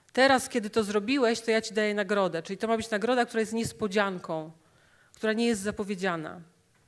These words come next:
Najlepiej zostawić to ludziom, czyli przeznaczcie jakiś budżet na to, żeby oni sobie sami wyznaczali nagrody. Uuu. Uznanie.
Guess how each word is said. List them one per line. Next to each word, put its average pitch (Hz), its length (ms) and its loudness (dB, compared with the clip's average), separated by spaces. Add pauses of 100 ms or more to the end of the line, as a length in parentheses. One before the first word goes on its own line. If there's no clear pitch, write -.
(300)
Najlepiej 269 440 4
zostawić 233 480 0
to 208 120 -2
ludziom, 170 420 -2 (380)
czyli 226 220 -8
przeznaczcie 277 460 2
jakiś 254 220 2
budżet 208 520 -2
na 202 160 0
to, 262 100 -2
żeby 240 180 -4
oni 254 140 -2
sobie 247 240 -2
sami 269 300 0
wyznaczali 226 460 -4
nagrody. 165 460 -8 (1300)
Uuu. 180 420 -6 (1700)
Uznanie. 220 640 2